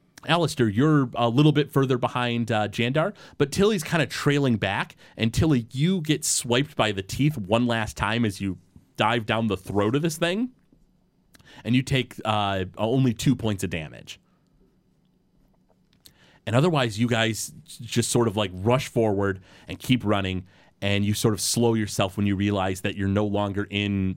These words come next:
like, this mouth, and you're back in a hallway again. And you sort of turn around behind you, and there's, it looks just like a hallway. There's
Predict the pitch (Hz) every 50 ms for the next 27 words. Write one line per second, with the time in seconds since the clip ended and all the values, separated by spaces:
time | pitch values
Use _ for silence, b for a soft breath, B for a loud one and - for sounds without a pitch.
0 | - - - 92 85 - - 92 76 - 95 87 90 92 92 101 117 107 87 78
1 | - - - b b b b b b b b b _ 101 101 98 98 98 95 95
2 | 95 92 92 90 87 87 95 92 92 90 87 82 76 - 82 80 87 - - 90
3 | 87 - - 101 110 120 107 85 76 73 - - 82 76 - 52 - - _ _
4 | _ _ _ _ _ _ _ _ _ _ _ _ _ _ _ _ _ _ _ _
5 | _ _ _ _ _ _ _ _ _ - 90 92 90 - - - - - 98 90
6 | 90 90 - - - 90 87 87 87 87 87 90 92 110 104 - - 80 78 80
7 | 78 - - 78 87 107 - b b b b b b b b _ - 80 80 85
8 | 85 85 82 82 80 80 85 82 82 82 80 - - - - - _ _ _ _
9 | _ _ _ _ _ _ _ _ _ _ _ _ - - - 80 - - 76 82
10 | 104 - - - 90 - - 87 92 92 - 120 131 147 - 80 76 - _ _
11 | _ _ _ _ _ _ _ _ _ _ _ _ _ _ _ _ _ _ _ _
12 | _ _ _ _ _ _ _ _ _ _ _ _ _ - 82 78 78 - -